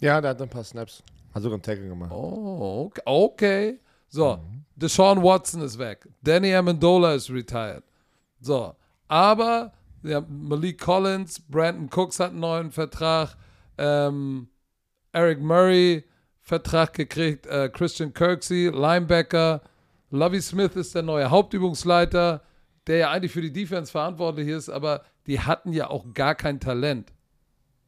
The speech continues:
Speaker 2: War das eben mein Computer, der so gepiepst hat? Nee, egal.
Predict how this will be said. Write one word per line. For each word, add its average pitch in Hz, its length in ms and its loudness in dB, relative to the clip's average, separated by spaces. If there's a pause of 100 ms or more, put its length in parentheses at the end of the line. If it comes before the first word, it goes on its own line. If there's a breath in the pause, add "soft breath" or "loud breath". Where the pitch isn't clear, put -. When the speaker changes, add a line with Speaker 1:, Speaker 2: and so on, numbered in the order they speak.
Speaker 2:
War 107 120 -12
das 113 160 -10
eben 117 180 -8
mein 120 220 -2
Computer, 180 420 -2
der 175 140 -2
so 160 120 -4
gepiepst 165 520 -4
hat? 180 240 -2 (2000)
Nee, 110 340 -2 (560)
egal. 123 440 2